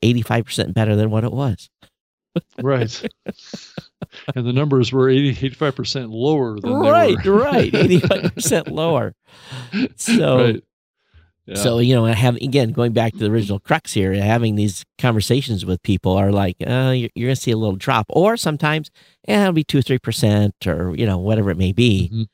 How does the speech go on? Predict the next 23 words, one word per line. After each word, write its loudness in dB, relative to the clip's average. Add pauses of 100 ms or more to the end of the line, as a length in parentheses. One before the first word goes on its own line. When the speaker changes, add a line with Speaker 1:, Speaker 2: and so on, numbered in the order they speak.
(380)
Speaker 1:
But, 0
Speaker 2:
Mm-hmm. 2 (560)
Speaker 1:
uh, -2 (320)
<laughs> -20
the 2
folks -2
that, 2 (160)
uh, 0 (1080)
get 2
the 2
biggest 2
shock, -2 (200)
the -8
biggest 0
sticker -4
shock -2
of 0
the 0
people 0
come 0
off 2 (120)
the, 0
uh, 0